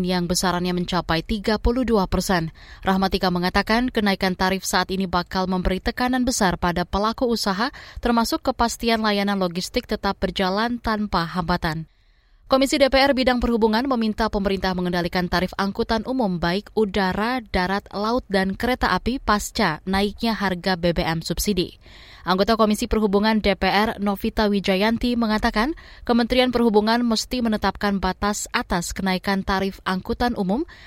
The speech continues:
agar tak ada yang dirugikan. Melalui pesan singkatnya kepada K B R,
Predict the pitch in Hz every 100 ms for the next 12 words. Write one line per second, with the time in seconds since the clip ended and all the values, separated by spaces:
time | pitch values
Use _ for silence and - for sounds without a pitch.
0 | - 208 202 247 240 - 196 202 196 190
1 | 185 180 175 175 202 196 170 165 - -
2 | - - 190 185 185 208 240 208 240 247
3 | 254 262 240 240 226 208 208 202 190 185
4 | 185 - 247 214 220 175 175